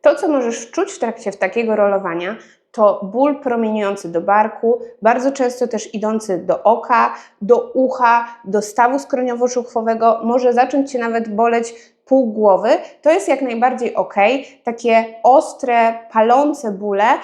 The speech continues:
to są te punkty, tak zwane punkty spustowe, które potrzebujemy rozluźnić i tym się nie martwimy. Jednak tutaj mała uwaga, nie rób tego za długo. Wystarczy, jeżeli poświęcisz dwie, trzy minuty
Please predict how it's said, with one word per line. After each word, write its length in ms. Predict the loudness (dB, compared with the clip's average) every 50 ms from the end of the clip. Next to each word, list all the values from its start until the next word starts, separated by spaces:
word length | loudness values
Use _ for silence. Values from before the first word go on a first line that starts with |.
| -8 -18 _ _ _ _
to 120 | -2 -2 0
są 260 | 0 0 0 0 2
te 160 | 2 2 2
punkty, 600 | 0 0 0 0 0 -2 -2 -2 2 2 2 2 2
tak 180 | -2 -4 -4
zwane 280 | -4 -4 -6 -6 -6 -6
punkty 340 | -6 -8 -8 -8 -8 -10 -12
spustowe, 540 | -12 -12 -14 -14 -10 -4 -2 -2 2 2 2 2 0 -2 -8 -20 _
które 260 | _ _ -2 -2 -2 0
potrzebujemy 680 | 0 -2 -2 -2 -4 -4 -2 0 0 0 0 0 2 2
rozluźnić 880 | 0 0 0 0 -2 0 0 2 2 0 0 -2 -8 -14 -20 _ _ _
i 120 | -8 -6 -2
tym 140 | 0 0 0
się 140 | 0 0
nie 140 | 0 0 -2
martwimy. 540 | -2 -4 -6 -6 -8 -6 -6 -6 -6 -8 -14 _ _ _ _ _ -2
Jednak 360 | 0 2 2 2 2 0 -2 -4
tutaj 240 | 0 2 4 4
mała 340 | 4 4 4 4 4 2 0
uwaga, 540 | -2 -2 0 0 0 0 0 0 0 0 0 -4 -10 -14 _
nie 160 | -4 -2 -2 -2
rób 180 | -2 -4 -4
tego 260 | -4 -2 2 2 2
za 140 | 2 2 0
długo. 500 | 0 0 -2 -2 -2 -2 -2 -4 -4 -4 -6
Wystarczy, 640 | -6 -6 -6 -2 2 4 4 4 2 0 -4 -4
jeżeli 380 | -2 -2 -2 -2 -4 -6 -6 -6
poświęcisz 580 | -8 -8 -10 -8 -8 -8 -10 -8 -8 -10 -10 -8
dwie, 340 | -8 -8 -2 2 2 2
trzy 240 | 2 0 -6 -6 -6
minuty 440 | -4 -4 -4 -4 -4 -4 -4 -2